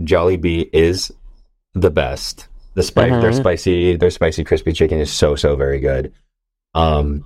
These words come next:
Speaker 1: but I think we only have one Jollibee in, like, all of Michigan, and it's far away, and <laughs> I
Speaker 2: Mm-hmm.
Speaker 1: can't drive that far.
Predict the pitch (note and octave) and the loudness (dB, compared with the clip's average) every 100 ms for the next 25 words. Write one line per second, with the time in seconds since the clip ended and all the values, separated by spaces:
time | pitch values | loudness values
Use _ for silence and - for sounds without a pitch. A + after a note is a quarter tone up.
0 | - _ - D#2 D2+ - - F2+ - E3 | -14 _ 0 0 0 -6 -6 -4 -2 0
1 | A#2+ G#2 F#2 G2+ F2+ D2+ C2+ D2+ D#2+ C#2+ | 2 2 2 0 0 -2 0 2 2 0
2 | C#2+ C#2+ C#2+ C#2 C2+ C2 - C#2 C2+ C#2+ | 2 0 0 0 0 -2 -2 0 0 0
3 | C2+ - C#2+ C2+ B1+ B1+ D#2 D#2 - - | -2 0 0 0 -2 -2 0 0 -2 -4
4 | D2 C2+ C2 C2 B1+ B1+ C2+ - - - | -2 -2 -2 -2 -2 -4 -6 -10 -16 -20
5 | - - - D#2 - B2+ B2 B2+ C3 B2+ | -20 -20 -8 -2 2 2 2 2 0 -2
6 | - - E2+ - - - A#1+ G#1+ G#1 - | -4 -2 -2 -4 -4 0 0 0 -2 -2
7 | - - - | -2 -2 -6